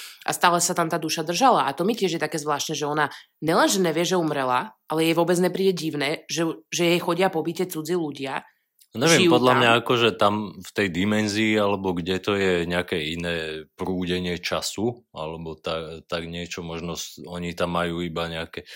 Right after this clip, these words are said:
Speaker 2: flashbacky, tie duše, vieš.
Speaker 1: Ale vieš si predstav, že niekto ti ide do bytu, presťahuje ti nábytok, vytrbe ti tvoje veci, dá si tam nový, prinese ženu a ty ostaneš, že hej, čo je?
Speaker 2: <laughs>
Speaker 1: Čo je
Speaker 2: Ja
Speaker 1: proste?
Speaker 2: začneš do nich kopať a, a nič.
Speaker 1: No, zhadzuješ im veci a nechápeš proste, čo sa tu deje.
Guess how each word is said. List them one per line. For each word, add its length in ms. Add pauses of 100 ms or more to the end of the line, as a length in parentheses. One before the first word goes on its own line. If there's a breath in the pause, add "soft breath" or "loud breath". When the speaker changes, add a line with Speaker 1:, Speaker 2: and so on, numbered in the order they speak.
(200 loud breath)
Speaker 2:
flashbacky, 760
tie 180
duše, 540
vieš. 320
Speaker 1:
Ale 160
vieš 160
si 80
predstav, 260
že 80
niekto 220
ti 100
ide 80
do 140
bytu, 240
presťahuje 400
ti 100
nábytok, 440
vytrbe 300
ti 100
tvoje 200
veci, 300
dá 160
si 100
tam 140
nový, 340
prinese 380
ženu 260
a 80
ty 140
ostaneš, 260
že 140
hej, 180
čo 160
je? 140
Speaker 2:
<laughs> 0
Speaker 1:
Čo 400
je 80
Speaker 2:
Ja 80
Speaker 1:
proste? 160
Speaker 2:
začneš 300
do 120
nich 220
kopať 400
a, 120 (760)
a 160
nič. 360 (440 loud breath)
Speaker 1:
No, 160
zhadzuješ 380
im 100
veci 340
a 80
nechápeš 540
proste, 480
čo 160
sa 120
tu 120
deje. 340